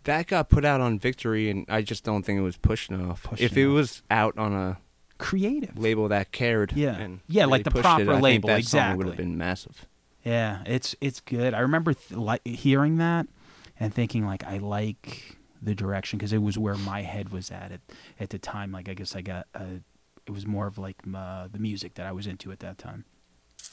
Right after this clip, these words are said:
Speaker 2: So, um, man, what was that first practice like?
Speaker 1: It was great. We went to El Paso, Texas, to the studio, and then, uh, we all just got really drunk constantly. Just, we didn't really get that much done,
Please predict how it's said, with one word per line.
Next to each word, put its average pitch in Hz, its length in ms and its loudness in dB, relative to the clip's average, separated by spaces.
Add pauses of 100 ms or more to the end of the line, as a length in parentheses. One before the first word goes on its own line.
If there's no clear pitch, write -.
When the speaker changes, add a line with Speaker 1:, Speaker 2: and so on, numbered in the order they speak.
(140)
Speaker 2:
So, - 360 -12 (440)
um, 101 540 -2 (600)
man, 117 320 2
what 113 140 2
was 131 80 -2
that 127 160 0
first 127 180 -2
practice 120 400 -4
like? 85 300 -10 (560)
Speaker 1:
It - 20 -6
was 139 140 -2
great. 143 280 6
We 110 120 6
went 123 220 8
to 123 140 4
El 117 140 4
Paso, 120 380 -2
Texas, 110 560 -6
to - 120 -10
the 98 120 -6
studio, 107 600 0
and 101 120 2
then, 101 280 2
uh, 98 400 -2 (200)
we 113 140 0
all 113 120 2
just 95 200 -8
got 95 240 -6 (420)
really 107 320 -6
drunk 95 400 -4 (300)
constantly. 95 640 -6 (100)
Just, - 200 -12 (800)
we 135 100 6
didn't 185 160 8
really 160 160 8
get 117 160 0
that 110 100 2
much 98 260 -2
done, 92 280 0